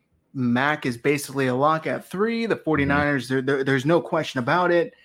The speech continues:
Speaker 1: And then now it's starting to, to like, "Oh, actually," you know, um, I was watching Vish, Vish Kumaran.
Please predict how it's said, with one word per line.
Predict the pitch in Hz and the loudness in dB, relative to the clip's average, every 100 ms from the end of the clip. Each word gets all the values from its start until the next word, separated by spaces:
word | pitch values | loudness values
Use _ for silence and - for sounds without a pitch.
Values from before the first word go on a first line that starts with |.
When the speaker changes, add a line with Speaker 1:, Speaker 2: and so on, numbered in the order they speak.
| _ _ _ - | _ _ _ -4
Speaker 1:
And | 127 | 0
then | 127 131 | 2 4
now | 143 147 | 4 2
it's | 139 | 0
starting | - 147 143 127 | 0 4 4 2
to, | 117 _ | -2 _
to | 139 | 0
like, | 131 139 | 2 2
"Oh, | 170 180 170 | 4 4 4
actually," | 180 196 - 160 147 139 139 | 2 -2 -4 -2 0 -2 -4
you | 139 | -2
know, | 127 131 123 | 0 0 0
um, | 127 127 117 131 - | 0 0 -2 -2 0
I | |
was | 151 | 2
watching | 151 156 160 143 135 | 2 0 -2 -2 -2
Vish, | 127 196 196 - - 131 | 0 2 0 -4 -8 -2
Vish | 147 - - | -2 -2 -8
Kumaran. | 131 127 143 139 | -2 2 4 2